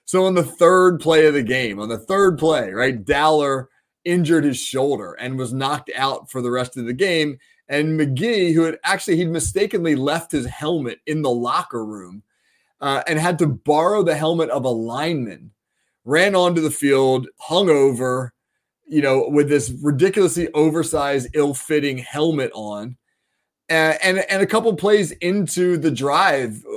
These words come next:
on which he entered the, the game, made a tremendous one-handed catch on a ball, like, thrown behind him from Bart Starr, and then took it to the house for a touchdown. He scored the first touchdown in Super Bowl history. Uh, and, I mean, he went on to catch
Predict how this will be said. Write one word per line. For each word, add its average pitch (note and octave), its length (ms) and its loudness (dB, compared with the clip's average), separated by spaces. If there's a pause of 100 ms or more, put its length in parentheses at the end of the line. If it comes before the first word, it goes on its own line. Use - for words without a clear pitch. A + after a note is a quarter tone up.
(140)
on D3 180 -2
which D3+ 160 -2
he D#3 160 -2
entered C#3 560 0
the, B2 320 2
the C3+ 80 2
game, C#3+ 560 -2
made D3+ 300 4
a D#3 220 4
tremendous E3 960 0 (360)
one-handed E3+ 800 0
catch E3 200 -2
on C#3+ 100 0
a B2 40 -2
ball, C#3+ 380 0
like, B2+ 160 -2
thrown D#3+ 280 0
behind D3 480 -4
him C3+ 120 -4
from B2 160 -4
Bart C3 240 -2
Starr, D#3+ 320 0
and C#3 180 -2
then C#3 120 -4
took D3 180 -2
it D3+ 80 -2
to D3 100 -4
the C#3+ 80 0
house D3 300 0
for A#2+ 120 -4
a G#2 60 -4
touchdown. A#2 460 -6 (340)
He C3+ 80 -6
scored D#3 260 2
the D3 60 2
first - 400 2
touchdown B2+ 540 -2 (340)
in C#3 140 -4
Super D3 320 0
Bowl B2 180 4
history. A#2+ 480 -2 (320)
Uh, C3+ 280 0 (100)
and, E3 360 2
I E3 120 -2
mean, F3 160 4
he G3 160 4
went G3+ 180 2
on F3+ 260 2
to D#3 80 2
catch D#3+ 460 -4